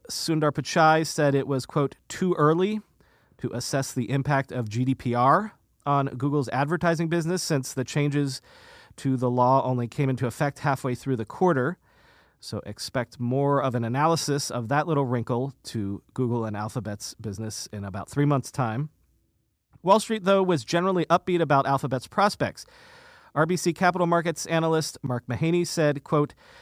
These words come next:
"The largest ad revenue-based net business now has averaged twenty-three percent growth for thirty-four, count them, thirty-four straight quarters and shows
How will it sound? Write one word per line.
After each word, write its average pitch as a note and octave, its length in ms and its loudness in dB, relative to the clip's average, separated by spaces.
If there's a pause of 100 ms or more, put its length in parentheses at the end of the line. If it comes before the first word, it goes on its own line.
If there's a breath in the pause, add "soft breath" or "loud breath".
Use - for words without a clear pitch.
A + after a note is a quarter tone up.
(240 loud breath)
"The A#2+ 100 -2
largest F3 460 0
ad E3 180 4
revenue-based E3 760 2
net D3 320 2
business D#3+ 540 0 (260 soft breath)
now D#3 360 0
has F#3 240 0
averaged C#3+ 420 0
twenty-three F#3 480 0
percent E3+ 360 -2
growth C#3 360 0
for B2+ 180 -2
thirty-four, C#3+ 840 2 (320 soft breath)
count - 280 -2
them, B2 300 -2 (400 soft breath)
thirty-four F#3 720 0
straight F3 320 -2
quarters C#3 500 2
and C3+ 200 -2
shows C#3 320 0